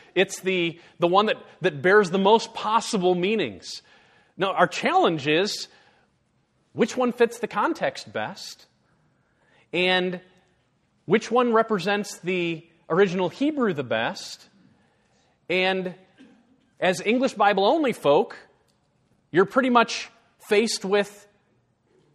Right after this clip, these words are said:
the first question, which one fits the context the best,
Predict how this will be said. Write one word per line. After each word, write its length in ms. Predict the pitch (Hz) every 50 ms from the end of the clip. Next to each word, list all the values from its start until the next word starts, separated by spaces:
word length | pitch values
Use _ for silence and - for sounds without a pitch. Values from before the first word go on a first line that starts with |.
| _ _ _ _ _ _ _ _
the 520 | 120 143 175 170 175 170 165 165 160 156 - _ _ _ _ _ _ _
first 400 | _ - 220 262 302 269 - -
question, 560 | - 170 143 131 - - - 160 160 196 214 -
which 200 | - 214 202 -
one 160 | 233 247 233
fits 220 | - 233 233 - -
the 80 | -
context 540 | - 214 233 320 349 262 247 196 - - -
the 80 | - 135
best, 440 | 120 131 139 175 208 - - -